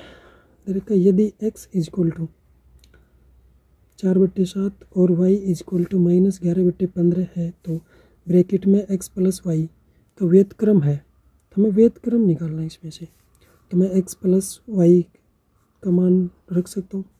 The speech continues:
ये x का मान है, ये y का मान है पूरा। तो मैंने ये solve किया, तो ये जैसे solve करते हैं तो इसमें सत्रह बट्टे में माइनस सत्रह बट्टे में एक सौ पाँच, ये सोल्व हो गया।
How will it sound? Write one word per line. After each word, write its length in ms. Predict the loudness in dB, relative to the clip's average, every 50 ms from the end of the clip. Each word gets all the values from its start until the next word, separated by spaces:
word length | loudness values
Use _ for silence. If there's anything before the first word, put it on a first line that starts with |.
| _ _ _ _ _ _ _ _ _ _ -2
ये 180 | 0 0 0 0 -2
x 180 | -6 -6 -8
का 140 | -10 -4 -2
मान 220 | -2 0 0 0 -2
है, 80 | -4 -6 _ _ _ _ _ _ 0
ये 140 | 2 4 4
y 200 | 4 4 4 2 2
का 120 | 0 -2
मान 200 | -2 -2 0 -2
है 60 | -2 -4
पूरा। 240 | -4 -8 -8 -8 -10
तो 720 | -14 _ _ _ _ _ _ _ _ _ _ _ -6 -2
मैंने 160 | 0 2 2
ये 60 | 2 0
solve 360 | -2 -4 -2 0 0 0 0
किया, 200 | -2 -4 -8 -10 -10 -12 _ _ _ _ _ _ _ -6
तो 80 | -4 -2
ये 260 | -2 -2 -4 -6 -6
जैसे 280 | -4 -4 -4 -2 -4 -6
solve 280 | -4 -2 -2 -2 -2 -2
करते 260 | -4 -6 -6 -6 -8
हैं 180 | -8 -8 -8 -12 _ _ _ _ _ _ _ _ _ -8
तो 40 |
इसमें 180 | -8 -6 -6 -6
सत्रह 360 | -4 -4 -4 -2 0 2 2 2
बट्टे 260 | 2 0 -2 -4 -4 -4
में 120 | -4 -6 -8 _ _ _ _ _ _ _ _ _ _ _ _ _ _ _ _ _ _ _ _ _ _ _ _ _ _ _ _ _ _ _ _ -8
माइनस 340 | -4 -2 0 0 0 -2 -2 -6 -12 -20 -20 _ _ _ _ _ _ _ _
सत्रह 280 | -18 -16 -10 -4 -2 -2
बट्टे 200 | -2 -2 -2 -2
में 100 | -2 -2
एक 80 | -2
सौ 120 | -4 -8 -10
पाँच, 460 | -8 -6 -6 -6 -6 -8 -12 -20 -20 _ _ _ _ _ _ _ _ _ _ _ -8
ये 120 | -4 -4 -4
सोल्व 300 | -4 -4 -4 -2 -2 -2
हो 60 | -2
गया। 140 | -4 -6 -10